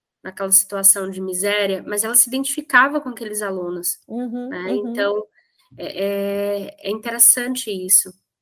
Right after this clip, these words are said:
Speaker 1: E, e ela enxergava de forma muito crítica coisas que não eram faladas, né?
Speaker 2: Uhum,
Speaker 1: Dentro
Speaker 2: sim.
Speaker 1: da, desse sistema.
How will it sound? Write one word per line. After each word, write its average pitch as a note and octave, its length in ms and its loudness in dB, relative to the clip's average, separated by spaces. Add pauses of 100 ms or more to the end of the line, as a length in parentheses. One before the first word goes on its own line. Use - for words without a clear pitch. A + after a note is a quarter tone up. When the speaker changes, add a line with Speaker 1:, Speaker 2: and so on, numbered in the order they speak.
(600)
Speaker 1:
E, G3+ 340 -4
e A3 40 4
ela B3 160 2
enxergava A#3+ 840 4
de - 100 -4
forma A3+ 280 -2
muito A3+ 340 -6
crítica A#3 500 -2
coisas A#3 320 2
que - 120 -4
não C4 200 2
eram B3 240 2
faladas, A#3 720 0
né? F3+ 180 -8 (320)
Speaker 2:
Uhum, G#3+ 200 -2
Speaker 1:
Dentro G3+ 320 2
Speaker 2:
sim. A3 60 -6
Speaker 1:
da, G3+ 120 0 (140)
desse A3 280 4
sistema. A3+ 880 0